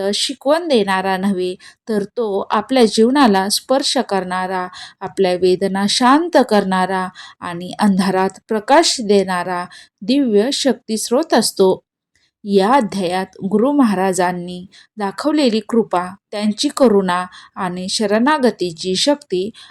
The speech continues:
आपल्याला दैनंदिन जीवनात आजही कार्य करते. ओम श्री गुरुदेव दत्त. फक्त आपण मनापासून गुरुला नमन करावे,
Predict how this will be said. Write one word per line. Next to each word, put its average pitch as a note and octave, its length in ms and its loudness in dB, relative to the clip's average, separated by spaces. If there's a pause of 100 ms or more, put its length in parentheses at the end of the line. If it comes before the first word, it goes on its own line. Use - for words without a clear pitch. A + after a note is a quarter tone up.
आपल्याला F#3 1200 -6 (180)
दैनंदिन B3 640 0
जीवनात F3+ 420 -2 (320)
आजही G#3 560 -2 (140)
कार्य F3 340 -4
करते. E3+ 580 -6 (320)
ओम A#3 260 2
श्री G#3+ 240 -2
गुरुदेव G3+ 600 2
दत्त. E3 380 -4 (480)
फक्त F3+ 280 -10
आपण F3 460 -4
मनापासून A3 840 2 (320)
गुरुला F#3 540 0 (680)
नमन B3 420 0
करावे, F3 580 -4